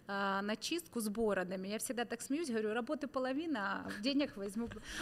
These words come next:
<laughs> по, по полноценной стоимости». Вот. Э, мужчины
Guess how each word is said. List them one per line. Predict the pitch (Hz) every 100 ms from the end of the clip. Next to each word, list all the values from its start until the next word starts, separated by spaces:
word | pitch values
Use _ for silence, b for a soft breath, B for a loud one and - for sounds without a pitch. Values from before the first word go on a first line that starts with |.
| 294
<laughs> | 294 285
по, | 277
по | 294 - 311 285
полноценной | 294 294 339 285 - 339 294 285
стоимости». | - 240 339 302 320 - 480 B 415 349 220
Вот. | 247 240 247 233 220 208
Э, | 254 220 214 214 214
мужчины | 214 233 240 - 277 254 240 226 214